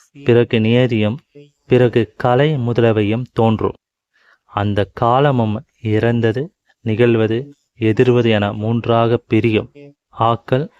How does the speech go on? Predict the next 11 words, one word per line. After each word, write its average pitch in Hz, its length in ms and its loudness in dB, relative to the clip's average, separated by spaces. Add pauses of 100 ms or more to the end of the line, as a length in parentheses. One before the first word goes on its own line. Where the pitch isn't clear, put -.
(180)
காத்தல், 123 640 -2 (260)
அழித்தல் 117 560 0
ஆகிய 113 440 -2
மூன்று 143 540 0
தொழில்களும் 117 640 2 (520)
அந்த 107 480 -2
காலப்பிரிவின் 117 800 0 (140)
தொழில்களாக 110 560 2
வரும். 104 280 -6 (800)
உடல்களுக்கும் 117 760 0 (500)
உலகிற்கும் 123 720 0